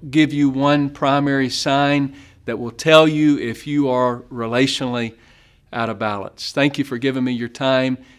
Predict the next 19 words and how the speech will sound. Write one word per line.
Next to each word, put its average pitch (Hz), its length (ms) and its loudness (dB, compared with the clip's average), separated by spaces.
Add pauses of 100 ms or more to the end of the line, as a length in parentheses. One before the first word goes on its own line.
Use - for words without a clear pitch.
(200)
and 110 100 -10
attention 123 460 -6
today. 123 320 -4
Please 127 340 -6
hit 131 140 -6
the 113 80 -10
like 123 360 -4
button. 127 360 -4
It - 180 -12
really 127 440 -4
does 120 460 -6 (440)
make 117 200 -8
a 113 40 -12
difference. 127 600 -6 (360)
And 120 120 -6
be 202 120 4
sure 196 240 2
to 156 80 -2
visit 151 460 -2